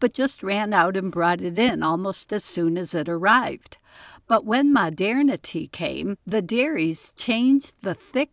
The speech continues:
cardboard tops to pretty colored foil. The magpies discovered that the foil was easy for their bills to pierce and allowed them to get a nice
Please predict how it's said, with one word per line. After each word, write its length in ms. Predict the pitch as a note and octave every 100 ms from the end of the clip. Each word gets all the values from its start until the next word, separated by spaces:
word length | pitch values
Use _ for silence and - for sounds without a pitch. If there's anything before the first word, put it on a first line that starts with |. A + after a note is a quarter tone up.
| _
cardboard 640 | - G#3+ B3 A3 F3+ D#3 -
tops 420 | - E3+ - -
to 140 | - E3+
pretty 540 | - A#3 A#3+ B3+ C4 -
colored 480 | - F3+ F#3+ F#3+ -
foil. 680 | - A3+ B3 A3+ C3 - _ - - -
The 80 | G3
magpies 720 | F3 G#3+ C#4 - D#3 D#3+ G3
discovered 580 | F#3+ F#3 - G#3+ G#3 F3
that 180 | F3 -
the 80 |
foil 480 | - G3+ A3 A#3+ D#3
was 280 | D#3 D#3+ - -
easy 540 | A3+ C4 C4 - -
for 240 | - - E3
their 240 | F#3+ F#3+
bills 440 | E3+ G3 A#3+ A#3+ -
to 120 | -
pierce 500 | - D#3+ D#3 F3 - - -
and 160 | - G3
allowed 420 | F#3+ F#3 G3+ A3+
them 180 | F3+ G3
to 140 | -
get 200 | E3 F#3
a 100 | D#3
nice 600 | D#3 D#3 F#3 A3 A#3 -